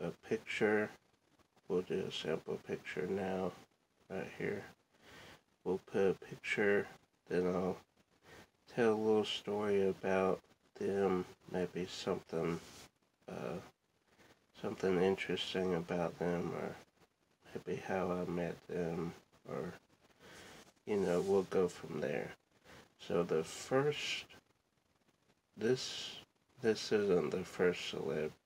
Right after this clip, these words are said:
I've met, but it's the very first one that I've any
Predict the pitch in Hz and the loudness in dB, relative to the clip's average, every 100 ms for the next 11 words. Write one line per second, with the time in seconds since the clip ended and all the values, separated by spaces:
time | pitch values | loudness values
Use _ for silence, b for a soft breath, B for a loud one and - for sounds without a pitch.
0 | _ _ - 87 - - 82 87 87 82 | _ _ -8 -8 -8 -6 -2 0 0 -2
1 | - _ _ _ _ _ - _ _ _ | -8 _ _ _ _ _ -20 _ _ _
2 | _ _ _ _ _ _ _ _ _ _ | _ _ _ _ _ _ _ _ _ _
3 | _ _ _ _ 95 92 85 - _ _ | _ _ _ _ 6 8 6 4 _ _
4 | _ _ - 104 87 - 95 82 92 92 | _ _ -4 -2 0 0 2 2 4 4
5 | 87 85 - 87 87 - - 82 80 78 | 4 0 0 2 2 -2 -4 -2 0 0
6 | 87 - _ - 76 80 - 82 80 76 | -2 -6 _ -6 -2 -2 -2 0 2 0